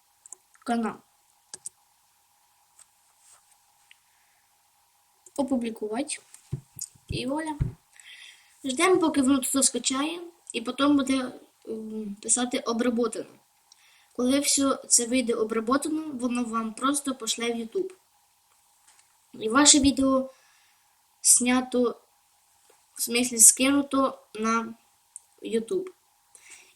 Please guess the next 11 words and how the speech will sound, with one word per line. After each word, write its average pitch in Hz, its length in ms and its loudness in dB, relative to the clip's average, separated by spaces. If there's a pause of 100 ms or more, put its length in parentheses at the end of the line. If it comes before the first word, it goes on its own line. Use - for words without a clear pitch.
І - 20 -6
всі 233 260 2
люди 320 200 4
можуть 269 320 2
подивитися. 196 480 -2
От 330 220 0
в 269 40 -2
мене 277 240 2
вже 240 200 -2
воно 226 440 -8 (220)
скинулось. 202 680 2